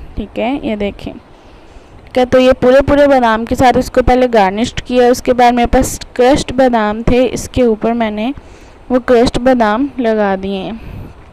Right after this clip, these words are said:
ठीक है। ये देख सकते हो, तो अब आप इसको final look देख सकते हैं।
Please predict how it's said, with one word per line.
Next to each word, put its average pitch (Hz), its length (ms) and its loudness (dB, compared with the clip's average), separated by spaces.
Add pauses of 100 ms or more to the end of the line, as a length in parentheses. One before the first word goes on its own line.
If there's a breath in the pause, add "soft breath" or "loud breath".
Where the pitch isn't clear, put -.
(380)
ठीक 220 220 -8
है। 226 140 -4
ये 226 140 -6
देख 214 240 -6
सकते 233 320 -4
हो, 226 80 2
तो 226 100 0
अब 226 100 0
आप 220 120 0
इसको - 260 -4
final 226 440 0
look 254 220 -2
देख 233 220 -2
सकते - 340 -4
हैं। 269 200 0